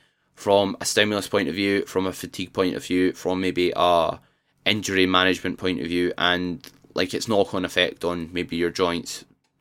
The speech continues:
loading other muscle groups, et cetera, and how it can affect subsequent sessions. So I hope this helped. So quick, quick kind of summary. So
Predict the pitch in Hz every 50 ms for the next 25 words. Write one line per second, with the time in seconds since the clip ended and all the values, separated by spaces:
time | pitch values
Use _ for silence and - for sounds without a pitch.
0 | _ - 90 104 107 92 104 92 90 87 87 92 92 90 87 - - 80 85 78
1 | - - - 76 - - 82 80 - - 82 80 85 - - - - - _ _
2 | _ - - 90 90 87 85 85 82 80 76 - - - - - - 90 85 -
3 | - 92 87 80 - 92 85 - - - 85 82 - - - 92 82 - - 104
4 | 98 87 - - 76 78 78 - - 78 - - _ _ _ _ _ _ _ _
5 | - - - 110 104 - - 98 92 - 98 98 107 - - - - - - -
6 | - 95 90 - 120 117 107 - - - - _ _ _ _ _ - 110 95 -
7 | - - - _ _ _ _ _ _ _ _ _ _ _ _ _ _ _ _ -
8 | - - _ _ - 104 95 95 95 98 95 90 - - 104 98 104 107 110 110
9 | - - 98 90 -